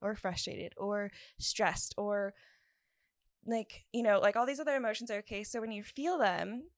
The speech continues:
like, don't have the immediate response of, "Oh, I need to fix this so I can be happy again." You know, sit in that emotion,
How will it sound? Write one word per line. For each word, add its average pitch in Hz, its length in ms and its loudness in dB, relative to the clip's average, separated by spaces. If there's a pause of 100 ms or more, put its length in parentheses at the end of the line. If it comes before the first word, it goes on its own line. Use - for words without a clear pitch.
like, 185 400 -4
don't 233 360 6
have 226 340 2
the 202 140 -2
immediate 214 380 0
response 202 420 0
of, 175 140 4
"Oh, 214 40 10
I 214 60 10
need 226 100 4
to 196 60 -2
fix 190 240 2
this 185 140 -2
so 190 60 0
I 185 40 -2
can - 100 -10
be 185 60 -6
happy 175 240 -4
again." - 320 -2 (200)
You 208 120 -4
know, 202 340 4
sit - 240 2
in 247 80 2
that 269 160 2
emotion, 196 640 -2